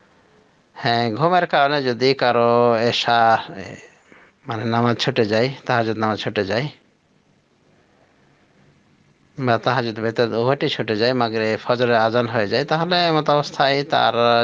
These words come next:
যেটা সব থেকে উত্তম করণীয় সেটা হলো যে সে এই তাহাজ্জুদ বা এই বেতেরের কাজা আদায় করবে দিনের বেলায়, মানে সূর্য ভালোভাবে উঠে যাওয়ার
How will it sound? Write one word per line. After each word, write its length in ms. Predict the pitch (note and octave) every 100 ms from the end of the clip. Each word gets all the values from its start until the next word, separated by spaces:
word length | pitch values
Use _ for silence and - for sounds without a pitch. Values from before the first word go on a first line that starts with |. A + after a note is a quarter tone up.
| A2+
যেটা 280 | B2 A#2
সব 260 | A2+ - D#3 -
থেকে 340 | - D#3 C3 A2+ - - _ _ _ _ - - _ _
উত্তম 420 | E3 - - E3+
করণীয় 400 | D3 B2 A2+ C3+
সেটা 240 | D3 D3 C3
হলো 280 | B2+ D#3
যে 180 | D#3+ C#3
সে 420 | B2 - B2 C#3+ E3 _ _ _ _ _ _ _ _ _ _ _ _ _
এই 140 | C3 A#2+
তাহাজ্জুদ 580 | - C3 D3 B2+ B2+ G#2+
বা 180 | A#2
এই 140 | A2+ A2
বেতেরের 500 | C#3 D#3 D#3+ C3+ A2+
কাজা 380 | B2+ B2 C3 B2+
আদায় 220 | A2 G#2
করবে 400 | A2+ A#2 D3 E3+
দিনের 320 | C#3+ A#2 G2+
বেলায়, 280 | - - - - _ _ _ _ _ _ _ _ _ _ _ -
মানে 160 | A2+
সূর্য 500 | - D#3+ C#3 B2 A#2
ভালোভাবে 440 | B2 A#2 A#2 C#3 D3+
উঠে 280 | A2+ A#2
যাওয়ার 280 | G2 G2+ A2+